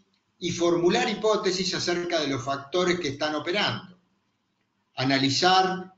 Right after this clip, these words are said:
en forma integrada la provisión y demanda de servicios ecosistémicos. Una de las dimensiones,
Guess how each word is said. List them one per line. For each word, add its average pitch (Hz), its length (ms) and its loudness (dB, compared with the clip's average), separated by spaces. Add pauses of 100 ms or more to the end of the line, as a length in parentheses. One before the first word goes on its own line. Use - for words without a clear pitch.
en 135 200 -2
forma 147 320 0
integrada 180 520 2
la 139 160 0
provisión 139 680 0
y 156 100 -4
demanda 139 480 -2
de 135 120 -6
servicios 131 480 -4
ecosistémicos. 135 1000 -6 (440)
Una 202 360 6
de 147 80 4
las 131 140 4
dimensiones, 135 920 2